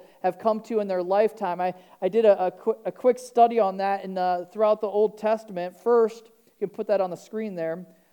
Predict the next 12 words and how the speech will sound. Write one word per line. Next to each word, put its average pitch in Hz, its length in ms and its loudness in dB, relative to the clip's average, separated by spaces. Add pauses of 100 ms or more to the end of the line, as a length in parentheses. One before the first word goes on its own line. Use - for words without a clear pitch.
(160)
was 170 140 -10
Joshua 202 880 2
at 196 100 -2
the 208 100 -4
end 226 220 -2
of 208 140 -4
his 233 260 -2
days. 180 380 -4
This 202 160 -6
was 196 160 -4
his 233 180 -4
conclusion. 180 800 -10